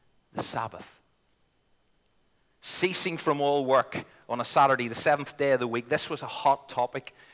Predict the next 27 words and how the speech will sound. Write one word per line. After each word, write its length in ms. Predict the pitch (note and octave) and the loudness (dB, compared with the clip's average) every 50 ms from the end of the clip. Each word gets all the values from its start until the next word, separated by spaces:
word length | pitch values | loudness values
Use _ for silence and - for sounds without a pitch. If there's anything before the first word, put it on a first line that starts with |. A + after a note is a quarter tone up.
| - _ _ | -20 _ _
that 140 | A#2+ A#2 - | -8 -8 -4
Jesus 360 | - C3+ C3+ C3+ B2+ C3 - | -2 -4 -2 -2 -4 -6 -6
had 160 | - B2 A2 | -8 -8 -8
raised. 480 | A2 A2 A#2 B2+ B2+ B2+ - - - - - _ _ _ _ _ | -6 -4 -4 -4 -4 -6 -10 -14 -16 -20 -20 _ _ _ _ _
This 180 | A2 A2 - | -10 -10 -8
topic 360 | - - - B2+ B2 - C3 B2+ | -10 -6 -4 -4 -4 -4 -4 -8
of 140 | B2 G#2 | -6 -6
rest, 540 | A2+ A2 G#2+ A2 B2+ C3 - - - - - - - _ _ | -2 -2 -2 -2 -2 -6 -10 -12 -12 -14 -18 -20 -20 _ _
this 180 | B2 C#3+ - | -4 -4 -4
topic 360 | - - C#3 C3+ - - A#2 B2+ | -4 -4 -4 -4 -4 -4 -8 -6
of 100 | A#2+ A#2+ | -4 -4
observing 540 | A2+ A2 G#2 A2+ A2+ A#2 A2+ G#2 G#2+ G#2+ | -4 -4 -4 -4 -2 -2 -4 -4 -8 -10
Sabbath. 520 | G2+ - - A2+ A2 A#2 A#2 C3 - - - - - - - - _ _ _ _ _ _ | -10 -6 -4 -2 -4 -4 -4 -6 -8 -8 -8 -18 -20 -20 -20 -20 _ _ _ _ _ _
This 160 | C#3 C3+ - | -6 -6 -4
was 120 | - - C3+ | -8 -6 -6
a 60 | A#2 | -6
red 580 | A#2 A#2+ B2 C3 C3 C3 C3+ C3+ C3+ - A#2 - | -6 -4 2 2 4 4 4 2 0 -2 -10 -14
flag 600 | - - - - B2+ A#2 A2+ A2+ A#2 A#2 A2+ - - - | -16 -14 0 4 6 6 6 6 4 0 0 -6 -8 -8
issue 480 | B2 A#2 - - - - B2+ A#2 A2+ | -8 -6 -6 -10 -8 -8 -8 -10 -8
to 100 | - A2+ | -8 -8
the 80 | G#2 G2+ | -8 -8
Pharisees, 800 | - - A#2+ A2+ A#2+ A#2+ A#2+ - - C3 A#2+ B2 B2 - - - _ - - - - | -4 -2 0 2 2 2 0 -2 -6 -6 -6 -8 -10 -14 -16 -18 _ -20 -20 -20 -16
because 220 | - - C#3+ C#3+ B2 | -8 -6 -4 -2 -2
you 80 | C#3+ | -2
see, 300 | - - - - D3+ C#3+ | -2 -2 -2 -2 -4 -4
the 80 | C#3+ - | -4 -4
Pharisees 580 | - - E3 E3+ F3+ F3 - - E3 D3 - | 2 4 4 4 4 2 0 -4 -6 -6 -6